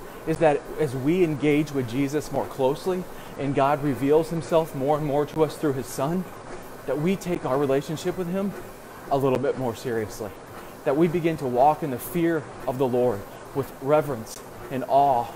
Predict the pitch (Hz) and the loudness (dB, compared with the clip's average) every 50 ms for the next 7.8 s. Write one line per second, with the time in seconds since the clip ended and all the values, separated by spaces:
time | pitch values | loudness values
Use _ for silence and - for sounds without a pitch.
0 | - - 139 131 131 117 127 147 147 156 143 127 104 - - - - - - - | -8 -6 -4 -4 0 2 2 2 2 2 0 0 -2 -2 -8 -14 -14 -16 -16 -16
1 | - - - - - - 143 156 147 139 135 127 110 107 151 180 180 180 160 147 | -18 -18 -18 -16 -8 -4 -2 0 0 0 0 -2 -2 0 2 4 4 4 4 4
2 | 143 151 143 131 - - 143 160 160 151 156 139 123 143 123 - - 131 127 - | 2 2 0 0 0 2 2 4 4 4 2 2 2 0 -2 -2 -6 -8 -8 -8
3 | - - - - - 143 156 175 185 165 156 160 160 156 127 117 113 117 160 175 | -12 -14 -16 -10 0 2 2 4 4 4 4 4 4 4 2 2 2 2 2 4
4 | 175 165 139 120 - - 120 107 110 101 - - - - - - - - - - | 4 2 2 2 -2 -2 -2 -2 -2 -2 -6 -10 -14 -14 -14 -14 -14 -8 -4 -2
5 | 143 127 139 - - 151 143 - 143 139 131 131 - - 147 139 - 131 120 120 | -2 -2 -2 2 2 2 4 4 4 2 2 2 0 -2 -2 -2 0 0 2 4
6 | 127 123 120 110 127 123 110 107 - 143 123 127 120 107 104 - - - - - | 6 6 6 4 0 -6 -6 -2 0 0 2 2 -2 -4 -6 -10 -12 -14 -14 -14
7 | - - - - - - 135 143 123 110 120 117 113 107 101 101 | -16 -16 -16 -14 -8 -6 -4 -2 -2 0 0 2 2 2 0 -2